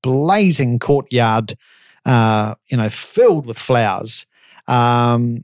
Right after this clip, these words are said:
and it's that scene which, of course, inspired one of Van Gogh's greatest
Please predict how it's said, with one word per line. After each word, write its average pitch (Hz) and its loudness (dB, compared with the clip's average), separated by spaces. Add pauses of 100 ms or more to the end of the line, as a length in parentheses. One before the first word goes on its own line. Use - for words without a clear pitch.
(140)
and 139 2
it's 143 -2
that 160 0
scene 117 0
which, 110 -4
of 110 -6
course, 120 -2
inspired 110 -2
one 110 -4
of 104 -8 (100)
Van 113 0
Gogh's 110 -4
greatest 113 -2